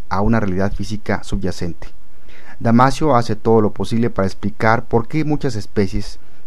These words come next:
tales como las abejas, tienen una mente colectiva y cómo los seres humanos se distinguen con la autoconciencia, que aumenta la flexibilidad y la creatividad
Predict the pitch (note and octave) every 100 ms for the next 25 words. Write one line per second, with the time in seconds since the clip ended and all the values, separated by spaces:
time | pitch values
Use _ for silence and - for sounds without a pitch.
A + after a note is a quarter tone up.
0 | - A2 G#2+ - F#2+ E2 D#2+ F#2+ G#2 G2+
1 | G#2+ - - - - - - - - -
2 | - - - - D#3 D3+ D3 A#2+ A#2 A2+
3 | A2 G2+ F#2+ - A#2+ B2 - - - A2
4 | G#2 E3+ F#3 - D#3+ D#3+ A2+ G2+ G2+ G#2+
5 | - - - - A2+ G2+ C3+ D3 D3 C#3+
6 | - - - - - - A#2+ A2+ A#2+ B2
7 | B2+ B2 A#2 A2 D#3 E3+ - F2+ - -
8 | - - - - A2 A#2 A#2+ B2 B2 A#2+
9 | - B2+ G#2+ G2+ G2+ - A2+ G2+ - F#2
10 | F#2+ F2+ F#2